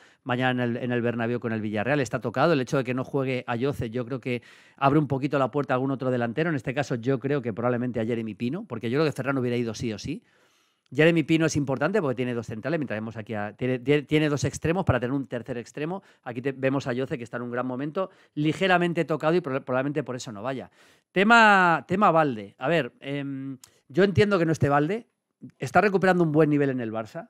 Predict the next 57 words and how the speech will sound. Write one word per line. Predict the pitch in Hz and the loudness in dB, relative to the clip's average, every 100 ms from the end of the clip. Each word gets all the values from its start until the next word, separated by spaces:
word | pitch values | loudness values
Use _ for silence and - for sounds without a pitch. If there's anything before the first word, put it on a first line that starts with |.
| _ | _
está | _ 131 | _ -4
recuperando | 131 131 135 131 | -2 0 0 0
un | 120 | 0
buen | 135 123 | 0 0
nivel | 117 | -2
en | 113 | -4
el | 107 | -4
Barça, | 101 120 165 170 _ _ _ _ | -4 -2 -2 -4 _ _ _ _
pero | 143 143 170 156 131 120 110 104 101 95 117 | 0 4 6 6 4 2 0 -2 -4 -6 -6
Grimaldo | 123 127 135 131 | -2 0 0 0
es | 123 | -4
superior | - 123 123 175 226 - _ _ _ _ | -6 -6 -2 -2 -2 -6 _ _ _ _
y | 160 | -2
Cucurella, | 156 139 135 131 151 | -2 0 0 0 0
no | 135 | -2
hace | 113 | -4
falta | 113 110 | -6 -6
decir | 104 127 | -6 -4
el | 139 | -4
nivel | 113 101 | -4 -4
al | 98 | -4
que | 98 | -8
ha | |
estado | 98 113 123 131 | -8 -4 -2 -2
en | |
la | 101 | -4
Eurocopa. | 95 117 147 - | -6 -8 -10 -12
O | |
sea, | 107 | -20
que | - | -20
es | - | -16
que | 113 110 | -12 -8
yo | 123 | -6
creo | 123 | -2
que | |
laterales | 117 107 113 123 | -2 0 0 -2
izquierdos, | 107 - 131 139 147 - _ _ _ _ - | -4 0 2 2 0 -2 _ _ _ _ -10
encima | 139 147 147 135 | -4 0 2 4
Gallá | 139 139 | 4 4
sigue | 143 131 | 2 0
lesionado, | 127 123 117 147 147 | 0 -2 0 2 2
pero | 117 117 | 0 -6
es | |
que | 104 131 | -4 -4
yo | |
creo | 131 | -2
que | 131 | -2
laterales | 123 120 131 135 | -2 -2 -2 -4
izquierdos | - 135 139 135 | -4 -2 -2 0
ahora | 131 | 0
mismo | 127 147 135 | 2 0 -2
es | |
prácticamente | - 147 - 139 127 135 | -2 -2 0 0 0 -2
imposible | 123 123 151 151 139 | -4 -6 -4 -2 -2
que | 127 | -4
sin | 143 127 | -4 -4
lesiones, | 143 - 160 180 277 - | -4 -2 -4 -4 -8 -14